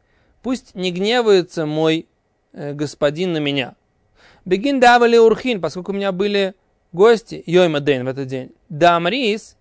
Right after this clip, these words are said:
я сказал, доля ливзи биокру демарей, чтобы они не позорили почет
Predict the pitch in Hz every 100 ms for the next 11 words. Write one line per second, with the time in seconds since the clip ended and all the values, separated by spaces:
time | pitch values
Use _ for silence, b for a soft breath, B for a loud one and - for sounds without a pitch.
0 | _ 170 175 - 196 190 262 208 214 b
1 | b b - 196 240 233 294 240 226 170
2 | 185 202 226 196 165 160 160 147 131 -
3 | 151 139 143 185 220 185 160 143 180 190
4 | 170 139 135 127 160 143 -